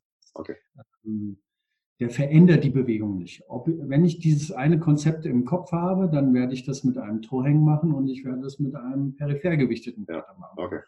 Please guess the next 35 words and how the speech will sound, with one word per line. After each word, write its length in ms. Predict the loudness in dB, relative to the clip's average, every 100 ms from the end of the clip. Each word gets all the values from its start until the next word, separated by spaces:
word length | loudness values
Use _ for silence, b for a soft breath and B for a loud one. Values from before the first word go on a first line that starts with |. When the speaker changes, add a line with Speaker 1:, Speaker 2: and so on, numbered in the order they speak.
| -4
Speaker 2:
Und 80 | -4
ob 120 | -2
der 80 | -2
leichter 480 | 0 0 2 0 0
oder 160 | -4
schwerer 460 | -6 -6 0 0 2
ist, 260 | -2 -4 b b _
ja, 160 | -12 -8
vielleicht 320 | -6 -6 -2
sind 140 | -2
da 160 | 0 -2
kleine 420 | -4 -8 0 2
Unterschiede 500 | 4 2 2 4 4
in 140 | 2
der 80 | 0
Messung 340 | 0 0 -2 -2
zu 160 | -4
sehen, 260 | 0 0 0
aber 180 | -4 -14
das 140 | -14
Grundkonzept 680 | 2 2 4 0 0 -6 -8
bleibt 200 | -18 -18
das 140 | -10
gleiche 460 | -4 -2 -2 -4 -4
und 240 | -2 -2
der 100 | -4
Speaker 1:
Ja. 120 | -8 -16
Speaker 2:
Spieler 340 | -20 -6 -4 -4
bewegt 300 | -8 -14 -20
sich 160 | -20 -20
gleich. 360 | -20 -20 -20 _
Speaker 1:
Ja, 220 | -10 -10 -10 _ -12
ja, 140 | -12 _
okay. 220 | -16 -14 -18 _ B B B B B B B -4
Ähm, 840 | -2 0 -2 -4 -4 -6 -8 -12